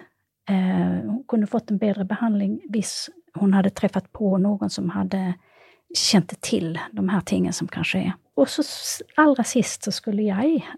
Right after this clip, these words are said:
ønske at vi fikk faktisk et, eh, eh, nasjonalt kompetansesenter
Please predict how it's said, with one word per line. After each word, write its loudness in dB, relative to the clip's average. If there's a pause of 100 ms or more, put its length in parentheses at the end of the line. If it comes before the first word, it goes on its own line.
(140)
ønske 4
at 0
vi 4
fikk -2
faktisk -2
et, -4
eh, 6 (1000)
eh, 2 (380)
nasjonalt 4
kompetansesenter 0